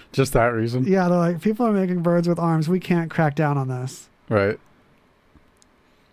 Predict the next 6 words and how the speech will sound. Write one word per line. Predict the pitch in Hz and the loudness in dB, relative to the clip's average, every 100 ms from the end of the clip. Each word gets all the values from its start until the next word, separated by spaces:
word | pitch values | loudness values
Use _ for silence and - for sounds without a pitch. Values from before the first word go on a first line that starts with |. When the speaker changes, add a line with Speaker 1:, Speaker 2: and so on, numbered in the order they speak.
| _ _ | _ _
Speaker 2:
Oh | - 170 | -16 -8
my | 151 | -8
gosh. | - - - - - - _ _ 202 165 - | -8 -6 -4 -4 -8 -16 _ _ -8 -6 -2
These | 254 339 320 - | 0 2 0 -2
two. | 370 277 285 | 0 0 -4
<laughs> | - - - 453 - 480 453 370 466 - 427 - 415 311 403 381 | -12 -16 0 0 2 2 2 2 0 0 -4 -2 0 0 0 -2